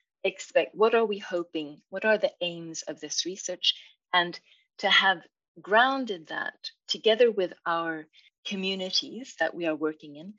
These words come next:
so that it makes sense locally both what we are doing, why we are doing it, and how this may help in the end.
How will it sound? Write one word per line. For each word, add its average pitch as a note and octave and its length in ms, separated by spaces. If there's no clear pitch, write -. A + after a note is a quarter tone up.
so G3 240
that G3 280
it G#3 180
makes G3+ 260
sense - 580
locally E3+ 720
both E3 260
what A3+ 280
we F#3 140
are E3 100
doing, D#3+ 460
why G3 320
we E3+ 180
are D#3 140
doing D3+ 300
it, D3+ 140
and E3+ 180
how F#3 300
this E3 320
may D3 140
help C#3 260
in C#3+ 100
the C3+ 120
end. - 200